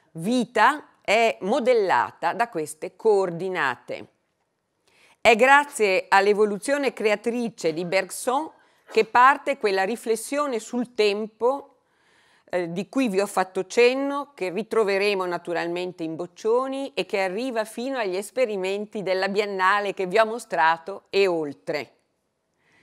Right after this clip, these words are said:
Eh, subito dopo Bergson, Proust comincia alla ricerca del tempo perduto e dice: "Ciascuno di noi ha tanti tempi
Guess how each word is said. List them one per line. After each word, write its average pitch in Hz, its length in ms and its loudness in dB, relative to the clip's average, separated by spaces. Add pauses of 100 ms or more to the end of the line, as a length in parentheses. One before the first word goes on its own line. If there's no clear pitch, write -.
(540)
Eh, 151 1000 -2
subito 240 560 0
dopo 226 420 2
Bergson, 254 840 -4
Proust - 680 -4 (260)
comincia 220 960 0 (100)
alla 196 200 6
ricerca 202 500 0
del 180 240 -6
tempo 214 360 0
perduto 185 760 -10 (1080)
e 190 160 0
dice: 214 360 -6
"Ciascuno 294 520 -2
di 226 140 -6
noi 240 400 -4
ha 220 220 6 (220)
tanti 262 560 -2
tempi 151 760 -4